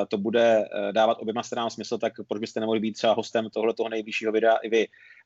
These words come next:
A samozřejmě, pokud byste měli jakoukoliv otázku, napište nám to tady dole pod tím, tím videem klasicky do komentářů. Eh, my se na to pokusíme s Pavlem vám odpovědět, abyste ty informace, eh,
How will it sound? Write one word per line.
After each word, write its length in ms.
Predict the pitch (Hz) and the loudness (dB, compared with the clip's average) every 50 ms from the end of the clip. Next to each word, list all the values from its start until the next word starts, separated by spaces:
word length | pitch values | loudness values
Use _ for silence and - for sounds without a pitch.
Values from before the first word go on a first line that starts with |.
| _ | _
A 200 | - 117 117 113 | 2 2 2 2
samozřejmě, 400 | 107 - 143 139 143 139 160 151 | 0 -2 -4 -4 -4 -2 -2 -2
pokud 200 | 135 147 151 139 | -4 -4 -6 -6
byste 160 | 147 143 - 151 | -6 -4 -4 -4
měli 140 | 147 151 | -2 0
jakoukoliv 440 | 151 147 135 160 151 - 147 127 - | 0 0 0 -2 -2 -2 -4 -6 -6
otázku, 420 | 127 127 - 147 156 156 - - - | -6 -2 0 0 0 0 -2 -4 -8
napište 320 | 143 127 - 139 - - | -8 -8 -8 -8 -8 -6
nám 120 | 147 147 | -6 -4
to 100 | 139 156 | -4 -4
tady 180 | 135 147 151 151 | -2 -2 -2 0
dole 180 | 131 135 147 139 | 0 -2 -2 -2
pod 120 | - 139 | -4 -6
tím, 140 | - - 143 139 | -8 -8 -10 -10
tím 100 | - 147 | -10 -10
videem 240 | 131 139 135 139 139 | -6 -2 -2 -2 -2
klasicky 380 | 131 135 123 - 143 - - - | -2 -4 -4 -4 -6 -14 -14 -12
do 100 | 180 107 | -10 -8
komentářů. 680 | - 165 170 175 165 170 170 165 160 160 165 160 160 156 _ _ _ _ - | -6 -4 -4 0 2 4 4 4 4 2 0 -4 -4 -6 _ _ _ _ -4
Eh, 260 | - 131 131 127 131 131 | 0 2 2 2 2 0
my 80 | 135 - | -4 -6
se 100 | - 147 | -8 -8
na 80 | 139 | -8
to 100 | - 135 | -8 -10
pokusíme 420 | - 143 - - 131 - 139 139 131 | -12 -14 -14 -14 -12 -12 -10 -10 -6
s 40 | |
Pavlem 240 | - 135 135 143 139 | -4 -2 -2 0 0
vám 140 | 139 131 123 | 0 -2 -2
odpovědět, 380 | 113 123 - - 143 143 143 131 | -4 -8 -6 -4 -2 -2 0 0
abyste 340 | 135 123 131 - - 139 127 | -2 -2 -4 -4 -6 -6 -6
ty 100 | - 139 | -4 -4
informace, 680 | 135 131 123 - - 127 131 - - - 143 139 135 | -6 -6 -6 -6 -4 -4 -2 -2 0 2 4 4 4
eh, 60 | 135 | 4